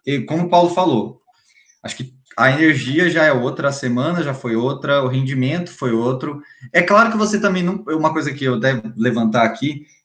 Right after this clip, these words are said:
você também não pode fazer a tua semana ser um inferno e ficar ansioso pelo final de semana. Não, tem que ser um equilíbrio, você tem que ter uma, você tem que tá feliz no seu trabalho, você tem que tá feliz na sua vida durante os dias.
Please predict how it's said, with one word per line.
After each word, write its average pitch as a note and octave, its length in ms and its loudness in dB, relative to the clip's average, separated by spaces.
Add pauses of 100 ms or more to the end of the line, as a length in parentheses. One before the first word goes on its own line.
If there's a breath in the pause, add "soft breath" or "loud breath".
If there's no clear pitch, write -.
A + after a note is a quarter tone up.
você C3 200 0
também E3+ 160 2
não G#3+ 140 4
pode D#3 240 4
fazer C#3+ 180 0
a C#3+ 60 4
tua C#3 140 0
semana C3 380 2
ser B2+ 140 -2
um C3 80 4
inferno C#3 580 2
e D#3 60 -2
ficar D#3+ 240 0
ansioso D3 640 0
pelo D3 160 -2
final C#3 280 -2
de C3+ 60 -6
semana. A2 400 0
Não, B2 360 2
tem G#2+ 100 -2
que G2+ 60 -8
ser A#2 100 -6
um A2 60 6
equilíbrio, A2 520 4
você G#2+ 240 -8
tem A#2 240 2
que - 120 -14
ter - 100 -4
uma, C3 220 4
você - 160 -8
tem B2 100 0
que B2+ 100 -4
tá E3+ 120 2
feliz C3 340 4
no A#2+ 60 -4
seu A2+ 180 -8
trabalho, A2 560 2
você A2 80 -6
tem A#2+ 80 -2
que A2+ 60 -4
tá B2+ 80 -2
feliz A2+ 260 2
na A2+ 80 4
sua A2+ 160 0
vida A2 240 2
durante A2 380 4
os G#2+ 80 -4
dias. G#2+ 380 2